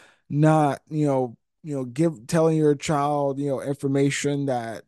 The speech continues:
you know, it might be contradictory. Maybe, maybe we need to have, I, I get the whole idea of client, you know, uh, privilege and confidentiality, but maybe with kids,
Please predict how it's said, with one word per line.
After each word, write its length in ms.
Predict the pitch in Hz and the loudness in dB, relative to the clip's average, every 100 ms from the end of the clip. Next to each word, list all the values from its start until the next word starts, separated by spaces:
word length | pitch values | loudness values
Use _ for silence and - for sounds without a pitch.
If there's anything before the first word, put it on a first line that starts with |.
| _ | _
you 140 | 127 | -8
know, 220 | 135 123 123 | -6 -4 -4
it 100 | 120 | -2
might 240 | 135 131 | -2 0
be 100 | 143 | 0
contradictory. 840 | - 135 113 107 156 151 151 156 151 | 0 -4 -4 -4 -4 -4 -6 -4 -4
Maybe, 460 | 143 151 165 151 - - - | -2 0 0 -2 -6 -10 2
maybe 220 | 175 196 | 2 4
we 140 | 196 | 0
need 180 | 196 185 | -2 -4
to 80 | 180 | -6
have, 220 | 170 156 - - - | -8 -8 -14 -16 -8
I, 180 | 147 | -6
I 80 | 127 | -6
get 320 | 139 147 151 | -6 -6 -6
the 80 | 151 | -6
whole 180 | 131 147 | -8 -6
idea 440 | 127 135 143 131 117 | -6 -4 -2 -2 -4
of 140 | 104 _ - | -12 _ -10
client, 480 | 143 139 131 117 - | -6 -6 -6 -10 -14
you 120 | 127 131 | -10 -8
know, 340 | 120 117 104 _ _ 110 | -6 -6 -10 _ _ -14
uh, 320 | 101 90 78 - - | -12 -12 -16 -18 0
privilege 460 | 151 135 143 120 | 0 2 0 0
and 100 | 117 | -8
confidentiality, 1080 | 143 135 127 131 123 123 127 131 131 131 131 - _ _ _ - | -6 -6 -4 -6 -6 -6 -4 -4 -4 -4 -6 -10 _ _ _ -6
but 220 | 123 92 | -6 -4
maybe 300 | 143 165 175 | -2 0 0
with 260 | 165 156 | 0 -2
kids, 500 | - 196 190 180 - | -2 -2 -2 -8 -14